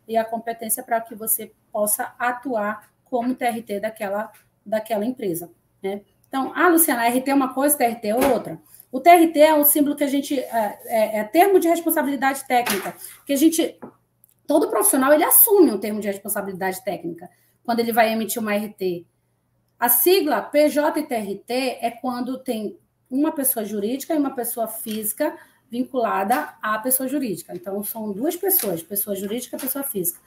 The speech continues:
A R T é o documento somente. Mas quem emite R T? Todos. Todo profissional, no caso. Profissional tanto vinculado a, ao P J quanto profissional avulso, que vai prestar um serviço temporariamente.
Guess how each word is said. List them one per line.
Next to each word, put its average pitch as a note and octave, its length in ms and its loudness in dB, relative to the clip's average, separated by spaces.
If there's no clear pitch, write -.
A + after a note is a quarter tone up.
A C4+ 160 4
R E4+ 160 6
T D#4 80 4
é E4+ 100 8
o F#4 80 4
documento F4 640 6
somente. A#3 680 4
Mas B3 280 2
quem F#4 200 10
emite E4 260 8
R D4 180 4
T? G3 320 -2
Todos. A3 460 -2
Todo C#4 260 0
profissional, F4 560 2
no G#3 80 -6
caso. - 400 -8
Profissional B3 540 -2
tanto E4+ 260 0
vinculado C#4 640 0
a, C#4 320 -2
ao C#4 220 -2
P C4 100 -2
J C#4+ 440 -2
quanto D4 280 -2
profissional D4+ 600 -2
avulso, D#4 560 0
que C4 120 -8
vai C4 320 0
prestar D4+ 420 0
um D4+ 80 2
serviço D4 720 -2
temporariamente. D4 960 0